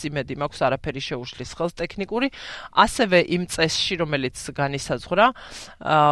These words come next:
ამ პროცესისთვის, ნათქვამია, რომ აუდიო ჩანაწერები ამ გასაუბრებების იქნება ასევე საჯარო, თუმცა ლაივსტრიმის შემთხვევაში ის აზრს კარგავს, მაგრამ რაღაც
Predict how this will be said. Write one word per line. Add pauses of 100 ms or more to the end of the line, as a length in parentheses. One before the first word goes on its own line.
(140)
ამ
პროცესისთვის,
ნათქვამია,
რომ
აუდიო
ჩანაწერები
ამ
გასაუბრებების
იქნება
ასევე
საჯარო,
თუმცა
ლაივსტრიმის
შემთხვევაში (320)
ის
აზრს
კარგავს,
მაგრამ
რაღაც